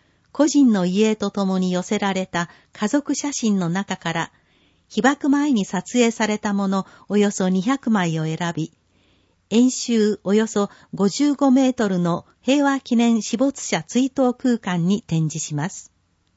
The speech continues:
日時は八月一日月曜日から三十一日水曜日、午前八時半から午後七時。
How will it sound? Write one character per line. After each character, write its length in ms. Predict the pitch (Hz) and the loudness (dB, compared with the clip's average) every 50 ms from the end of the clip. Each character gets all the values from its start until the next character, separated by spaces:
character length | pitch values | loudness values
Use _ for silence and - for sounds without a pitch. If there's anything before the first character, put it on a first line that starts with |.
| _ _ _ _ _ _ _ _ _ - | _ _ _ _ _ _ _ _ _ -4
日 220 | 240 233 - 240 208 | -4 -2 -2 -2 -2
時 140 | 196 185 | -2 -2
は 180 | 170 185 180 - - _ _ _ _ _ | -2 -2 -4 -6 -10 _ _ _ _ _
八 320 | - 233 - - 294 302 | -8 -8 -6 -2 0 2
月 420 | 302 294 294 - - - - 247 | 2 2 0 -2 -8 -10 -4 -4
一 120 | 269 254 - | -4 -2 -2
日 340 | 247 233 - - 247 - - | -6 -6 -4 -4 -4 -4 -2
月 360 | - 190 190 - - - 226 | -4 -4 -4 -4 -4 -2 0
曜 180 | 240 226 208 | 2 2 2
日 140 | 180 190 165 | 0 -4 -6
か 140 | - 175 165 | -6 -6 -4
ら 180 | 165 165 165 _ _ _ _ _ | -4 -4 -6 _ _ _ _ _
三 320 | - - - 262 277 277 254 | -12 -2 0 2 4 4 2
十 180 | - 208 190 | 2 0 0
一 240 | 185 180 - - 247 | 0 -2 0 2 2
日 280 | 240 240 226 - 226 202 | 4 4 2 0 -6 -6
水 360 | - - 220 208 202 196 190 | -6 -4 -4 -4 -2 -2 -2
曜 220 | 202 185 180 165 | -2 0 -2 -2
日、 180 | 143 160 170 - _ _ _ _ _ _ _ _ _ - | -4 -6 -10 -10 _ _ _ _ _ _ _ _ _ 0
午 140 | 247 254 233 | 0 2 2
前 220 | 247 208 170 165 | 2 0 0 -2
八 320 | 160 - - - - - 254 | -4 -4 -6 -8 -6 -8 -6
時 140 | - 262 | -4 -4
半 320 | 233 - - 240 233 226 214 | -6 -2 0 0 0 0 0
か 160 | - 196 170 | -2 -4 -4
ら 180 | 151 139 147 143 | -4 -6 -8 -4
午 180 | - 214 226 | -2 -2 0
後 140 | 190 175 143 | 0 -2 -4
七 300 | - - - - - 143 | -6 -10 -12 -10 -10 -10
時。 220 | - - 143 - | -8 -8 -10 -12